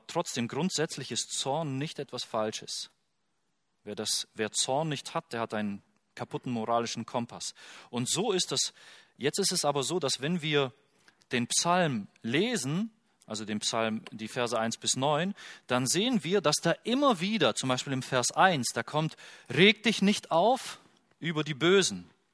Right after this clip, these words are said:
Oder warte, ich mach den hier nochmal. „Erzürne dich nicht über die Bösen, reg dich nicht auf über die Bösen“, in einer anderen Übersetzung. Oder im Vers acht, „Steh ab vom Zorn, lass den Grimm, erzürne dich nicht.“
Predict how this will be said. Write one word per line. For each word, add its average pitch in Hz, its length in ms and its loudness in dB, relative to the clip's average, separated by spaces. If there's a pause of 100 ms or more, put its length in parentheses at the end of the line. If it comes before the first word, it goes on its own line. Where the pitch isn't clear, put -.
(480)
Oder 95 80 -14
warte, 101 180 -12
ich - 80 -16
mach 101 160 -8
den 104 200 -10
hier 113 120 -6
nochmal. 98 460 -8
„Erzürne 233 720 4
dich 156 180 0
nicht 139 220 0
über 123 180 0
die 117 100 -2
Bösen, 113 380 0
reg 170 240 2
dich 220 160 0
nicht 175 160 0
auf 233 240 4
über 151 160 -2
die 139 120 -2
Bösen“, 127 340 0
in 107 100 -2
einer 113 80 0
anderen 113 240 -2
Übersetzung. 98 480 -6
Oder 139 300 4 (360)
im 143 160 2
Vers 147 220 2 (100)
acht, 190 380 2 (320)
„Steh - 480 4
ab 208 240 4
vom 202 300 -2
Zorn, 104 580 0 (480)
lass 175 500 8
den 165 280 0
Grimm, 95 460 -4 (1200)
erzürne 226 640 4
dich 175 240 0
nicht.“ - 460 -4